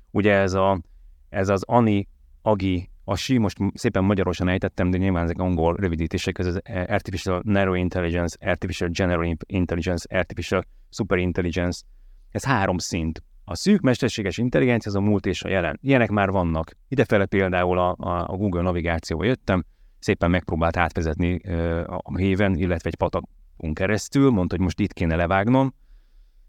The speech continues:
Ö, hát, ilyen két, két-három betűs, ö, káromkodások jutottak eszembe. Mindegy, szóval itt vagyok.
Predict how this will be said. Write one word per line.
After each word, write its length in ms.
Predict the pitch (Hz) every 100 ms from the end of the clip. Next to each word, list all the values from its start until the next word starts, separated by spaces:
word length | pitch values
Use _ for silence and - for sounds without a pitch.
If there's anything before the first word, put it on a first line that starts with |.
| _ -
Ö, 420 | 76 87 95 92
hát, 320 | 76 104 95 -
ilyen 540 | - 110 117 98 101 95
két, 340 | 110 95 -
két-három 520 | - 95 85 87 87
betűs, 400 | 87 85 82 -
ö, 440 | - 90 90 - 90 90 87 87 85 _ -
káromkodások 680 | - 92 85 82 85 87 87
jutottak 400 | 101 - - -
eszembe. 220 | 131 143
Mindegy, 180 | 160 107
szóval 160 | 95 123
itt 80 | -
vagyok. 300 | 95 127